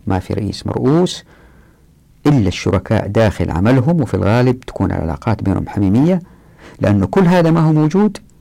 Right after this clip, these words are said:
تقل الجريمة، حتى التي هي داخل العائلة فلها جذور متعلقة بوضع الناس النفسية المنبثقة من تعاستهم في أعمالهم وضائقاتهم المالية. هذه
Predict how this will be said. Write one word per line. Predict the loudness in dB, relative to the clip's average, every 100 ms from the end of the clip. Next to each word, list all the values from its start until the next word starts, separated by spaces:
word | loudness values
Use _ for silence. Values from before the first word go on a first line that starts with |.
| -20 -20 -20 -8
تقل | -6 0 2 4 4
الجريمة، | 2 2 0 -2 -4 -8 -16 -20 -20 -20 -20 -20 -18
حتى | -4 -4 -2 0 2 2
التي | 2 2 0 0
هي | 0 2
داخل | 2 0 -2 -4
العائلة | -2 0 2 2 2 0 -6 -20 -20 -20 -20 _ -2
فلها | 2 4 2
جذور | 2 2 4 4
متعلقة | 2 2 2 2 0 0
بوضع | 0 2 2 2
الناس | 2 0 -2
النفسية | -2 -4 -6 -6 -6 -8 -14 -20 -20 _ 0
المنبثقة | 2 4 2 2 2 0 0 0
من | 0
تعاستهم | 0 -2 -2 -2 -2 -4
في | -4
أعمالهم | -2 -2 -2 -6 -10 -12 -20 -20 -20 -6
وضائقاتهم | 0 2 0 0 -2 -2 -2 -2
المالية. | -2 -2 -2 -4 -6 -8
هذه | -2 0 2 2